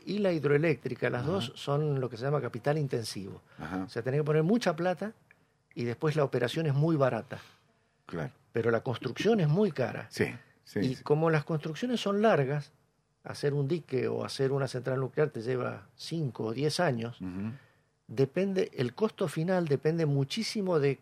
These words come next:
Speaker 1: con qué plata lo haces.
Speaker 2: Ujú.
Speaker 1: Si tenés un buen crédito,
Speaker 2: Está bueno.
Speaker 1: como fue Atucha uno, Atucha uno fue un crédito excelente de los alemanes,
Speaker 2: Ujú.
Speaker 1: este, es baratísima la energía de Atu-, de Atucha uno.
Speaker 2: Claro.
Speaker 1: La de Atucha dos, que s-,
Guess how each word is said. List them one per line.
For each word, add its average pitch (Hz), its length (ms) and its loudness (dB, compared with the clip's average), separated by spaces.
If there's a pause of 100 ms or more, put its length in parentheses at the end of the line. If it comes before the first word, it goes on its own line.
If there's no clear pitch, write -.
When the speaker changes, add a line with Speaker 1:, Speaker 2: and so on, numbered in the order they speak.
Speaker 1:
con 135 220 2
qué 180 120 0
plata 202 340 2
lo 143 80 4
haces. 170 380 0 (200)
Speaker 2:
Ujú. 98 340 -4
Speaker 1:
Si 135 180 -4
tenés 202 240 4
un 208 160 2
buen 196 220 4
crédito, 113 640 2 (140)
Speaker 2:
Está 92 160 -4
bueno. 85 280 -4
Speaker 1:
como 127 220 0
fue 175 180 2
Atucha 185 340 2
uno, 156 280 4
Atucha 127 300 -2
uno 170 140 2
fue 143 160 -2
un 139 180 -2 (120)
crédito 156 320 2
excelente 220 500 0
de 160 120 4
los 131 100 -2
alemanes, 123 500 -2 (300)
Speaker 2:
Ujú. 95 300 -6
Speaker 1:
este, - 360 -6 (240)
es 139 80 0
baratísima 147 600 0
la 113 80 -2
energía 120 360 -2
de 117 100 -2
Atu-, - 220 -4
de 117 140 -4
Atucha 120 320 -2
uno. 107 360 -2 (180)
Speaker 2:
Claro. 92 240 -4 (300)
Speaker 1:
La 117 180 2
de 123 100 2
Atucha 208 360 0
dos, 214 420 8 (100)
que - 100 -10
s-, - 260 -14